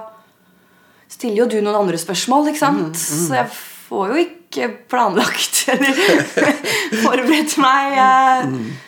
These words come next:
Speaker 1: ja,
Speaker 2: Jeg håper, jeg håper
Speaker 1: skrevet
Speaker 2: ikke
Speaker 1: manus, <laughs> nesten skrevet
Speaker 2: Ja,
Speaker 1: manus.
Speaker 2: ikke sant? Ikke sant? For, og, og der, det er jo alltid et dilemma, det, for jeg håper jo veldig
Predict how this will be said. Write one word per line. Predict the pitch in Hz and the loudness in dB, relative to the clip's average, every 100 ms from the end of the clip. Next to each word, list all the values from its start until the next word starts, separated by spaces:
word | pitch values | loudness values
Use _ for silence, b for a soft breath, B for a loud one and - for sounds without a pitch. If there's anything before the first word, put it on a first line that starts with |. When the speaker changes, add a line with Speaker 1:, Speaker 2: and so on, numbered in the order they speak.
| B B B B B - | B B B B B -4
Speaker 1:
ja, | 233 233 | 0 2
Speaker 2:
Jeg | 143 | 2
håper, | 123 113 | 0 0
jeg | - 135 | 0 0
håper | - | 0
Speaker 1:
skrevet | 269 226 220 | 2 2 2
Speaker 2:
ikke | 240 | 2
Speaker 1:
manus, | 220 262 311 - | 2 2 2 0
<laughs> | |
nesten | - 220 | -2 -2
skrevet | 247 233 196 | 0 2 2
Speaker 2:
Ja, | 139 | 2
Speaker 1:
manus. | 147 | 2
Speaker 2:
ikke | 233 160 | 2 2
sant? | 147 247 - 285 269 - | 0 -2 -4 -4 -4 -4
Ikke | - | -4
sant? | 147 143 151 | 0 0 -2
For, | - | -4
og, | 143 139 131 147 143 | -2 2 4 2 2
og | 147 | 0
der, | 143 139 151 131 | 0 0 -2 -2
det | 135 | 0
er | 139 | 0
jo | 131 | -2
alltid | 123 123 | -4 -6
et | 110 123 | -4 -4
dilemma, | 107 104 131 | -2 -2 -2
det, | 143 | 0
for | 135 | 0
jeg | 135 | 0
håper | 156 123 110 | 0 -2 -2
jo | 120 | 0
veldig | 117 95 92 | 0 -2 -4